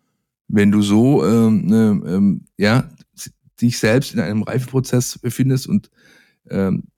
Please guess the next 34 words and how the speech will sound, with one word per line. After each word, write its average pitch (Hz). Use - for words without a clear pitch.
mit 104
einer 104
ganz 110
anderen 95
Art -
und 110
Weise 104
Fußball -
spielst, -
wie -
es 107
noch 113
letzte 107
Saison 113
der 113
Fall 110
war, 113
dann -
darfst -
du 110
dir 110
das -
nicht 117
einkaufen. 101
Zumal 113
im 117
Pokalspiel, 120
wo 98
es 98
um 101
Do 117
or 104
Die 110
geht. 123